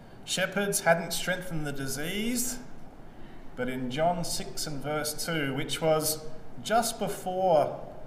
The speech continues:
the Lord Jesus Christ fed the five thousand, we've got all these people seeing his miracles, and they follow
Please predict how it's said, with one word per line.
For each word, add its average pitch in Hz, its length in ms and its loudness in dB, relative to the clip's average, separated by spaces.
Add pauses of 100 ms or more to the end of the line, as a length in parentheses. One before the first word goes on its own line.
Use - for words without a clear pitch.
(560)
the 139 260 0
Lord 156 500 2 (140)
Jesus 135 320 -4
Christ 143 580 2
fed 160 200 0
the 139 80 -2
five 120 420 2
thousand, 131 560 2 (640)
we've 131 180 -6
got 147 220 4
all 226 240 2
these 208 280 0
people 175 680 -2 (320)
seeing 226 400 4
his 170 220 0
miracles, 165 960 0 (260)
and 160 140 2
they 156 120 0
follow 196 640 6